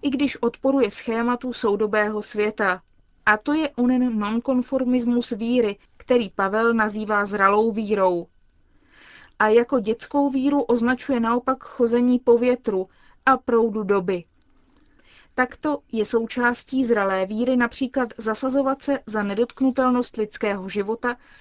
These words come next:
od jeho prvního okamžiku a odporovat tak radikálně principu násilí právě při obraně nejbezbranějších lidských tvorů.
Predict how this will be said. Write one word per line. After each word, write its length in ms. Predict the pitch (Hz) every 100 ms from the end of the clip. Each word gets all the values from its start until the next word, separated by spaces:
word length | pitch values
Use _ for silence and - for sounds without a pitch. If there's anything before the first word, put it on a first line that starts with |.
| - -
od 140 | 285
jeho 200 | 302 277
prvního 480 | 240 254 269 254 -
okamžiku 760 | 214 247 247 262 254 285 277 - _ - - _
a 180 | 262 -
odporovat 540 | 285 - 320 311 320
tak 200 | - 214
radikálně 640 | 226 214 240 277 262 262 254
principu 580 | 240 233 233 247 - 190
násilí 760 | 185 185 - 240 226 233 262 _ _ _ _ _ _ _
právě 360 | 254 262 285 277
při 240 | - 226
obraně 440 | 214 214 247 247
nejbezbranějších 1080 | 233 214 233 247 240 233 233 233 233 247 226
lidských 480 | 220 180 - 202 -
tvorů. 440 | 190 196 190 170